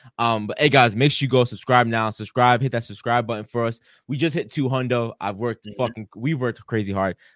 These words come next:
Speaker 1: but putting out these clips, getting everything made. Um, I'm up till two in the morning every night editing, do what I gotta do to get this going. So make sure you hit that subscribe button for your boy.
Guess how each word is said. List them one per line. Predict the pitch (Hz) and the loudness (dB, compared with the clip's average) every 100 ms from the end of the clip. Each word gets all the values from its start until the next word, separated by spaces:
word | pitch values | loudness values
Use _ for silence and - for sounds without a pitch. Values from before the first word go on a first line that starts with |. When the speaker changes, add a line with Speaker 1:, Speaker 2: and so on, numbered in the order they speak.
| - | -8
Speaker 1:
but | 110 101 - - | -4 -4 -6 -4
putting | 139 | -2
out | 123 | -2
these | 110 - | -4 -10
clips, | 131 117 - | -6 -6 -6
getting | 110 | -6
everything | 110 104 107 101 | -4 -4 -6 -4
made. | 104 98 - _ _ - | -4 -4 -8 _ _ -8
Um, | 101 98 - | -6 -4 -6
I'm | 117 | -6
up | 117 - | -6 -6
till | 117 | -10
two | - 127 | -6 -6
in | |
the | 107 | -4
morning | 104 98 | -4 -6
every | 95 98 | -6 -8
night | 95 - | -10 -6
editing, | 104 101 98 95 | -4 -4 -6 -6
do | 107 | -6
what | |
I | 95 | -4
gotta | 92 | -4
do | 87 95 | -6 -10
to | 85 | -10
get | 95 | -12
this | 92 - | -14 -10
going. | 95 92 | -8 -8
So | - 90 | -10 -8
make | 104 120 | -6 -6
sure | 113 | -4
you | |
hit | 98 | -6
that | 92 | -8
subscribe | 98 - 101 95 | -10 -8 -6 -6
button | 95 90 | -8 -10
for | - | -10
your | 95 | -10
boy. | 82 95 90 | -6 -6 -6